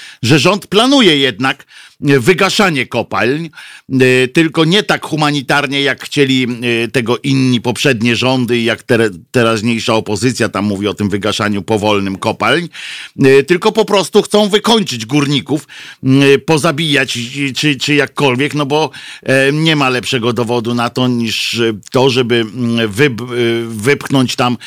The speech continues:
wzmiankowanego, e, Sasina. Przypomnijmy, że czego się Sasin, Sasin nie dotknie, to spieprzy. E, więc jak on pojechał was tam leczyć i uleczać sytuację na tym, e, na tym Śląsku, no to naprawdę, e, jest mi, e,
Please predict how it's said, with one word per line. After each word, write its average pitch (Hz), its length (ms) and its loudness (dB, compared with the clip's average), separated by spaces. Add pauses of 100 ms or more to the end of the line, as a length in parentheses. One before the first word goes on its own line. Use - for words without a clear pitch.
(240)
wzmiankowanego, 123 960 0 (280)
e, 117 220 -2
Sasina. 151 540 0
Przypomnijmy, 139 600 -2
że 123 140 -2
czego 160 320 -2
się 139 180 -2
Sasin, 131 560 -2
Sasin 139 640 -2
nie 131 120 2
dotknie, 123 480 -2 (460)
to 180 100 4
spieprzy. 151 600 0 (380)
E, 123 120 2
więc 135 260 2
jak 131 160 0
on 147 120 -2
pojechał 156 400 0
was 135 200 -4
tam 131 160 0
leczyć 143 460 0
i 131 40 -4
uleczać 131 440 -2
sytuację 139 680 0
na 123 120 2
tym, 117 380 -6 (380)
e, 117 40 -6
na 123 120 -2
tym 123 180 -2
Śląsku, 131 520 -2 (300)
no 143 140 2
to 170 140 0
naprawdę, 139 520 0
e, 120 680 -2
jest 127 480 -2
mi, 120 320 2 (160)
e, 117 40 4